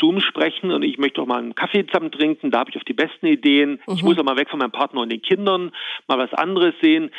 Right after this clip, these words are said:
Speaker 1: Da merkt man dann schon, ja, Homeoffice wäre nicht schlecht, besser, äh, äh, gelegentlich, aber nicht pausenlos als neues Arbeitsmodell.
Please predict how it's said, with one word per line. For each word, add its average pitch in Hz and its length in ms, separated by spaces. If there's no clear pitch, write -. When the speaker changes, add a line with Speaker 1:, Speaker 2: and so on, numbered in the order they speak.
Speaker 1:
Da 127 80
merkt 131 260
man 180 80
dann 147 140
schon, 143 240
ja, 131 260
Homeoffice 185 480
wäre 165 240
nicht 127 220
schlecht, - 460
besser, 220 420
äh, 170 600
äh, 175 40
gelegentlich, 160 600
aber 156 320
nicht 139 220
pausenlos 135 760
als 120 360
neues 120 280
Arbeitsmodell. - 840